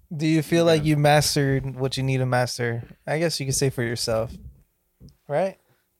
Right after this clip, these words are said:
Speaker 2: I
Speaker 1: Does
Speaker 2: think,
Speaker 1: that make sense?
Speaker 2: I think
Speaker 1: Yeah.
Speaker 2: so. For, for me personally, obviously there's, there's way better people out
Speaker 1: Yeah,
Speaker 2: there.
Speaker 1: yeah.
Speaker 2: But for me, I feel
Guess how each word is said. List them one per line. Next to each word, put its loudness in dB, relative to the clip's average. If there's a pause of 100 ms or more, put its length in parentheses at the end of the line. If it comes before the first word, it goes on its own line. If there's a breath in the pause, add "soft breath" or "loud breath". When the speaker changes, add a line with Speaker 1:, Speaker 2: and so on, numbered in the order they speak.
Speaker 2:
I -2
Speaker 1:
Does 0
Speaker 2:
think, 2
Speaker 1:
that 2
make 0
sense? -2
Speaker 2:
I -10
think 0
Speaker 1:
Yeah. -2
Speaker 2:
so. -2
For, -4 (260)
for -2
me 0
personally, -6 (140)
obviously -2
there's, -2 (420)
there's -8 (840)
way -4
better -8
people -14
out -6
Speaker 1:
Yeah, 4
Speaker 2:
there. 2
Speaker 1:
yeah. 0 (160)
Speaker 2:
But -4
for -6
me, -4
I 0
feel -2